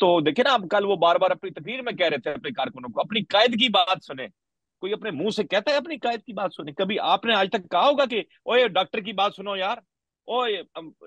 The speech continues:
चाइना से अमेरिका से पीएचडी करने वाले की बात सुनो"? अरे यार, कोई बंदा को थोड़ा सा, वो बीबी को देखो यार, election का वो, vote डालने गई है और आईडी card जब उसने मांगा तो कह रही है इशारा करके, "आईडी card लेके आओ"। यार ये हुक्मरान खानदान जो है इसके अंदर रऊनत और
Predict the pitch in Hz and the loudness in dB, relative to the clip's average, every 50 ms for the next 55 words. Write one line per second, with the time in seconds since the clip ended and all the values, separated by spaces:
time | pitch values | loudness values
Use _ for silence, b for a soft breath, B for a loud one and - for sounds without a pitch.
0 | - 156 - 185 185 196 220 208 156 208 202 185 170 190 165 208 208 170 202 196 | -16 -6 -2 -2 -2 0 0 -2 0 0 -2 -2 -2 -6 -4 -4 -4 -2 -4 -6
1 | - 190 196 208 202 175 196 - 196 190 185 196 190 190 190 175 180 151 143 151 | -6 -8 -6 -6 -4 -6 -4 -2 -2 0 2 2 2 2 0 0 0 2 2 2
2 | 160 156 156 143 135 - _ _ _ _ _ _ _ _ _ _ - 147 185 180 | 2 0 -4 -12 -16 -18 _ _ _ _ _ _ _ _ _ _ -4 -4 -2 -2
3 | 170 151 156 208 214 - 190 156 127 131 139 160 165 143 165 135 - - _ 131 | -2 0 -2 -2 -2 -4 -8 -4 -4 -2 0 0 -2 -2 -4 -8 -10 -8 _ 0
4 | 165 196 190 151 - 139 117 - _ _ _ _ _ _ _ 156 196 160 120 147 | 2 2 2 2 0 -4 -6 -6 _ _ _ _ _ _ _ -4 -4 -4 -2 -4
5 | 185 185 254 240 240 240 185 196 190 - 214 214 190 185 220 240 220 185 165 - | 0 0 0 2 2 2 2 2 0 2 0 2 4 4 4 4 2 0 -2 -2
6 | - - 214 208 185 208 175 156 151 175 - 170 151 175 208 220 208 226 214 214 | -2 -4 -6 -4 -2 -2 -2 -2 -4 -6 -6 -4 -2 0 0 2 2 0 0 0
7 | 233 226 196 196 208 226 254 269 262 - _ _ _ - 208 - 202 - - 185 | -2 -2 -2 -2 -2 0 -2 -2 -4 -8 _ _ _ -6 -4 -4 -4 -6 -6 -6
8 | 185 202 202 247 185 208 202 214 220 208 233 220 208 - 233 202 190 202 208 240 | -6 -6 -6 -8 -6 -2 -2 -2 0 -2 -4 -6 -6 -10 -10 -8 -8 -4 -4 -4
9 | 214 214 175 220 220 233 254 247 226 185 160 180 196 202 175 202 196 170 196 185 | -4 -4 -4 -4 -4 -4 -4 -6 -6 -2 -2 -2 -2 0 -2 -4 -4 -4 -6 -8
10 | 175 165 - - _ 175 180 175 190 165 185 185 170 165 165 147 165 147 139 - | -8 -10 -14 -10 _ -4 -4 -4 0 2 2 2 2 0 -2 -2 -2 -2 -2 -4
11 | _ _ _ _ - 143 175 190 214 202 160 160 165 170 147 143 160 185 - - | _ _ _ _ -2 0 0 2 2 0 0 0 0 0 2 2 2 2 0 -2
12 | 196 196 185 147 147 151 165 185 180 190 151 139 117 110 - - _ _ _ _ | -2 -2 0 0 0 0 0 -2 -2 -2 -2 -2 -2 -4 -6 -10 _ _ _ _
13 | _ _ _ - 202 - - 214 202 208 214 196 151 151 156 165 196 214 220 254 | _ _ _ -10 -10 -6 -4 -4 -2 0 0 0 2 2 2 2 2 2 2 2
14 | - - 208 | 0 0 -4